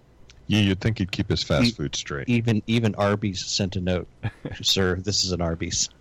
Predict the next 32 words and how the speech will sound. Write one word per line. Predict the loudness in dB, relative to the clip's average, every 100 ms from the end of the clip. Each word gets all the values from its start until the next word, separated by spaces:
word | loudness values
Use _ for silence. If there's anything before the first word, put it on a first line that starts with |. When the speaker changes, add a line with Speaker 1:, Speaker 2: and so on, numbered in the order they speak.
| -12 -10 -10 -16 -16 -12 -8 -8 -8 -20 -20 -20 -20 -6
Speaker 3:
I | -4 -4 -8 -14 -2
Speaker 1:
We, | 4 6 4 2 2
we | 4
have | 4 4 2 0
the | -4
meats. | -2 -6 -10 -14 -16 -18 -20 -20 -20 -20 -20 -20 -20 -20 -12
Speaker 3:
Yes, | -12 -6
I, | -2 -2 -6 -20
Speaker 2:
Exactly. | -6 2
Speaker 3:
I | 2
don't, | 2 -6 -20 -20 -20 -20 -20 -20 -6 0
I |
don't | 2 4
know | 4 4
who | 4
he | 2
is, | 2 -2 -6 -4
and | -2
I'm, | -2 -6 -14 -20 -20 -14
I'm | -10 -10 -4
willing | 0 0 -2 -6
to | -10
bet | -2 -2 -2 -10 -20 -18 -12
that | -8
the | -6
majority | -6 -2 -2 -2 -4
of | -8 -12
Americans | -8 -8 -8 -12 -8
also | -8 -8 -8
don't | -8 -8
know | -12
who | -10